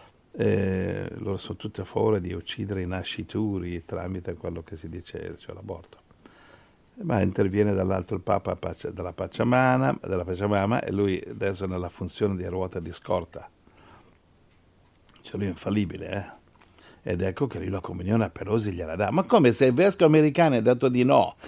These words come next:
chi sei tu? Infallibile, universale.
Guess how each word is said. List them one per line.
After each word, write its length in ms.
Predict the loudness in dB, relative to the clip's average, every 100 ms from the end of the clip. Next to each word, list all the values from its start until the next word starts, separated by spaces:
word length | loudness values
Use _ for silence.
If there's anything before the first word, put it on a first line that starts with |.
| -12
chi 180 | 4 6
sei 360 | 10 10 10 10
tu? 300 | 8 8 6 _ _ _ _ _ _ _
Infallibile, 1080 | 8 8 10 8 10 10 8 8 10 10 10
universale. 1400 | 8 8 6 4 2 4 6 6 8 8 8 6 6